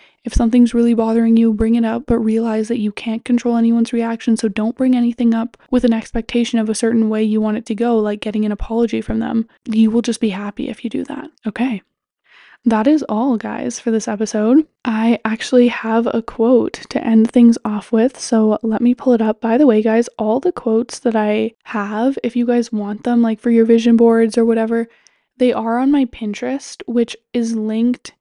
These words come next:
in my link in bio, but I'll also put it in the show notes. And I think they're under either, like,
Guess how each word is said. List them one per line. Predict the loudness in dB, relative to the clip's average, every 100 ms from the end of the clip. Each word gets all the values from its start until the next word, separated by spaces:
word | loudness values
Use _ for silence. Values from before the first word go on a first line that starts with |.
| _ _
in | 4
my | 4 4
link | 0 0 2
in | 2
bio, | 0 -4 -2 2 2
but | 2 -2
I'll | -2 -2
also | -4 -2 -4
put | -4 -2
it | 2
in | 2 2
the | -2
show | -6 -6 -4
notes. | -2 -2 -4 -16 -2
And | -2
I |
think | 0 -2 -4 -4
they're | -4 -4 -2
under | -2 -2 -2 -4 -8 -8
either, | -2 0 0 0
like, | -4 -8